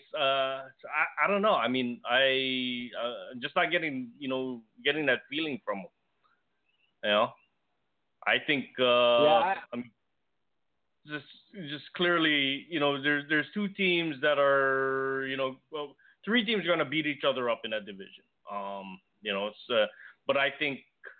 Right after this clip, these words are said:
Speaker 1: far as, you know, who end up on top. I'm real, I mean, I, I think,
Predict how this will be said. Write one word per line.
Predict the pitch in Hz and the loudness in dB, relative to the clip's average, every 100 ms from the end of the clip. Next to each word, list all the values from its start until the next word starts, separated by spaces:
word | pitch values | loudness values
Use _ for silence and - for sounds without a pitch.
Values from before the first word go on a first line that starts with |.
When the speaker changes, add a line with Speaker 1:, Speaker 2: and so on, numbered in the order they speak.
| _ _ _ _ _ _ _ - | _ _ _ _ _ _ _ -2
Speaker 1:
far | 139 131 | 2 4
as, | 127 120 113 | 2 0 -4
you | 135 | -4
know, | 127 123 120 | -2 -2 -4
who | 139 135 | -6 0
end | 131 127 | 2 2
up | 127 | 0
on | 127 120 | 0 -2
top. | 123 127 151 - _ - | 0 -2 -4 -10 _ -4
I'm | 131 143 | 0 2
real, | 202 | 2
I | 135 | 0
mean, | 135 127 | -2 -4
I, | 95 113 - _ 131 | -6 -14 -18 _ 0
I | 202 | 0
think, | 202 143 | -4 -8